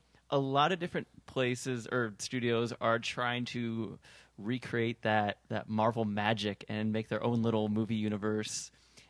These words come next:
And I don't know if it's gonna work so hot. Um, starting off with, uh, Universal,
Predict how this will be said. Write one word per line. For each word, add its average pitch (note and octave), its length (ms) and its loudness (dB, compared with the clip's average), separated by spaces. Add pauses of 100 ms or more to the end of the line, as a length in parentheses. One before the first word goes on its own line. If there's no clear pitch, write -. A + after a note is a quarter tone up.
And D3 540 4 (180)
I C#3+ 160 0
don't C#3+ 440 0
know C#3+ 380 4
if D#3+ 160 0
it's E3+ 160 -6
gonna F#3+ 220 -2
work D3 300 -6
so B2+ 280 2
hot. A2+ 420 6 (100)
Um, C#3+ 560 8 (560)
starting E3 580 0 (100)
off E3 340 -2 (720)
with, A#2+ 280 0
uh, A#2 500 4
Universal, B2+ 1000 0